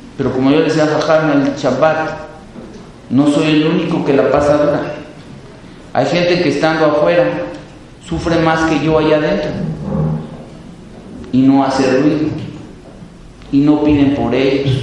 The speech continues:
porque no sabemos quiénes son. Yo quisiera que pidiéramos siempre por aquellos que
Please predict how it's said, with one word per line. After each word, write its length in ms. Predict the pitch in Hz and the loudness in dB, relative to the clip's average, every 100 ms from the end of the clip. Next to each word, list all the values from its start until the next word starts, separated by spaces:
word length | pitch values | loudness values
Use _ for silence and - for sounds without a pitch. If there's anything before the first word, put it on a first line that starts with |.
| - - - - - | -6 -10 -16 -16 -6
porque 280 | 110 110 | -4 -2
no 160 | 120 131 | -2 -2
sabemos 600 | 127 120 117 117 120 117 | -2 0 0 -2 -4 -6
quiénes 280 | - 107 113 | -8 -6 -6
son. 180 | - 139 139 - - - - - - - - - - - - - - - - - - - - - - - - - 117 | -8 -8 -8 -14 -20 -20 -20 -20 -20 -20 -20 -20 -20 -20 -20 -20 -20 -20 -20 -20 -20 -20 -20 -20 -20 -20 -20 -10 -4
Yo 120 | 139 | -2
quisiera 440 | 139 - 160 156 156 | -2 -2 0 2 2
que 440 | 139 113 - - - - - - - - - | 0 -2 -6 -12 -18 -20 -20 -20 -18 -14 -2
pidiéramos 560 | 135 131 156 165 156 151 | 0 2 2 2 2 0
siempre 440 | 170 165 175 175 | -2 -2 0 -2
por 200 | 143 135 | 0 2
aquellos 420 | 135 - 156 175 | 2 2 0 0
que 220 | 175 160 | 0 -2